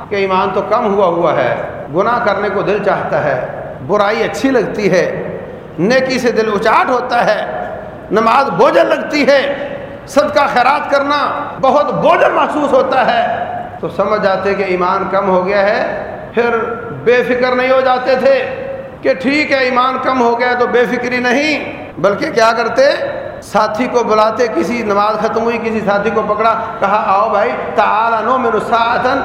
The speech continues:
آؤ میرے ساتھ بیٹھو، ہم ذرا ایمان زیادہ کر لیں۔» وہ کیا کرتا؟ وہ کوئی آیت سناتا، کوئی حدیث سناتا، دل نرم کرنے والی بات کرتا، اس سے اس کا ایمان اپ ہو جاتا۔ جب دیکھتے کہ اب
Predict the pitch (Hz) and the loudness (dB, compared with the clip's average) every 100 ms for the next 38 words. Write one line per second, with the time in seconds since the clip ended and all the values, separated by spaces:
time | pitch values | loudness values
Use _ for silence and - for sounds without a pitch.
0 | - - 190 226 220 208 185 185 185 170 | -6 -2 0 2 0 -2 0 0 0 -2
1 | 180 180 226 - - - 175 185 185 185 | -2 0 0 0 -6 -4 -2 0 0 0
2 | 180 170 175 180 170 165 170 147 - - | -2 -2 -2 0 -2 0 -2 -4 -8 -12
3 | - - - 190 247 233 247 254 254 320 | -14 -16 -4 0 2 2 0 0 0 -2
4 | - - - - 240 254 269 240 262 277 | -2 -6 -10 -2 2 2 2 2 2 0
5 | 294 285 285 302 277 - - - - 254 | -2 0 0 2 0 -2 -8 -10 0 2
6 | 277 190 220 330 - 320 311 294 311 294 | 2 2 2 2 2 0 0 0 2 0
7 | - - - - - - 135 262 302 269 | 0 -6 -8 -10 -12 -14 0 2 4 4
8 | 311 294 - 285 302 285 277 294 - 254 | 4 2 2 2 2 2 2 0 2 4
9 | 339 - 302 320 320 262 - - - - | 4 2 -2 0 0 0 -4 -6 -8 -8
10 | - 277 - 254 247 247 208 208 214 233 | -2 -2 2 0 2 0 0 0 0 0
11 | 240 165 - - 302 - 294 311 311 359 | -2 -4 -4 0 0 4 2 2 0 2
12 | 277 202 - - - 214 - 233 240 233 | 0 0 -4 -6 0 0 2 2 0 -2
13 | 226 214 | 0 0